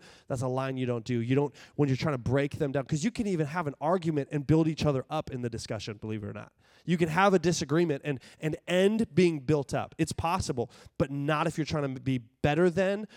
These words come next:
or bigger than or make them feel small. You have to say, "You know what? I'm gonna work towards this." The band can come on up.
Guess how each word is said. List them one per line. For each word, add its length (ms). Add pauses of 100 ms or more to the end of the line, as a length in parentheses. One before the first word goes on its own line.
(200)
or 140
bigger 360
than 360
or 160
make 240
them 160
feel 200
small. 460 (300)
You 140
have 380
to 100
say, 120
"You 120
know 60
what? 140
I'm 140
gonna 180 (280)
work 340
towards 280
this." 200
The 80
band 280
can 120
come 180
on 140
up. 220